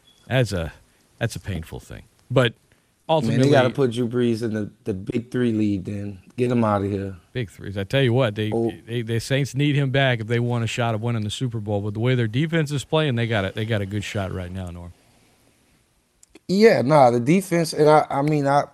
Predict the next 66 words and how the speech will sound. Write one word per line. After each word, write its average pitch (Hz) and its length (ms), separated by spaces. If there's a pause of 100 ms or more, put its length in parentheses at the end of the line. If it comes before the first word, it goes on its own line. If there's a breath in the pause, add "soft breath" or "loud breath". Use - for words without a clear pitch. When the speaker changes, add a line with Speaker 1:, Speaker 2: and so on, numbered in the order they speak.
Speaker 2:
I 131 120
said 170 320
that. 117 180
I 123 60
said 127 260
that 113 220
the 117 160
reason 147 400
why 147 120
the 135 80
Saints 151 300
are, 135 60
w-, 117 560
was 117 220
gonna 131 320
beat 127 200
Atlanta 131 420
was 123 240
gonna 127 280
be 127 180
off 123 160
the 113 80
helms 127 240
of 117 80
their 110 100
defense. 123 560
Speaker 1:
Well, 170 140
you - 80
Speaker 2:
I, - 20
Speaker 1:
picked - 240
Speaker 2:
I 202 40
Speaker 1:
it, - 20
you 165 60
Speaker 2:
think - 80
if 117 60
Speaker 1:
picked 220 120
Speaker 2:
we 123 60
go 143 160
Speaker 1:
Atlanta - 100
Speaker 2:
back 113 80
Speaker 1:
to - 60
Speaker 2:
and 123 80
listen 123 140
Speaker 1:
win. 117 80
Speaker 2:
to 110 60
Speaker 1:
I'm 120 60
Speaker 2:
the 120 60
Speaker 1:
just, 143 100
Speaker 2:
show. 160 160
Speaker 1:
I'm, 123 240 (180)
I'm 117 40
just 127 180
checking 139 260
receipts 139 420
here. 151 180
Checking, 135 400
so - 100
you 160 80
picked 160 200
Speaker 2:
I, - 20
Speaker 1:
the 139 60
Speaker 2:
I 147 220
Speaker 1:
Falcons 143 120
to 226 80
Speaker 2:
did. - 140
Speaker 1:
win. 104 140